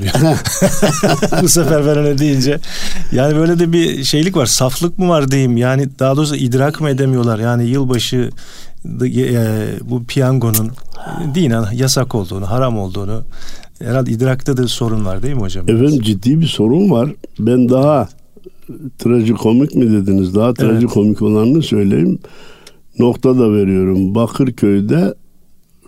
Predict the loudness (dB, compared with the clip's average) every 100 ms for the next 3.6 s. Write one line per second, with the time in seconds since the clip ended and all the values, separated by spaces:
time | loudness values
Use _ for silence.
0 | -8 -4 -4 0 2 4 4 2 2 0
1 | 2 0 -4 -10 -18 -18 -16 -14 -2 0
2 | 0 2 0 -2 -10 -6 -2 -2 0 0
3 | 2 2 2 2 2 2